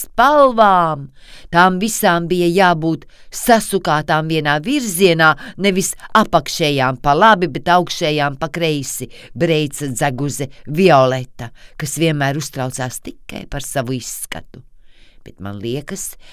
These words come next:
man likās, ā, tā bija labāk, tā ir labāk. Aste izskatās kuplāka, vārgi iebilst,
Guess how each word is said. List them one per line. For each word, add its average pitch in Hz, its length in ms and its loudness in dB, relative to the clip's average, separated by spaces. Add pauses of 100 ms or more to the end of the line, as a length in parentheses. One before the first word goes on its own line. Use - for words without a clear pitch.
man 170 240 -2
likās, 175 720 -2 (640)
ā, 113 420 -4 (140)
tā 104 240 -2 (240)
bija 101 640 -2
labāk, 202 800 2
tā 151 400 0
ir 220 240 0
labāk. 190 680 2 (400)
Aste 185 560 4
izskatās 233 880 -2
kuplāka, 185 840 2 (680)
vārgi 160 800 -6
iebilst, 143 540 -10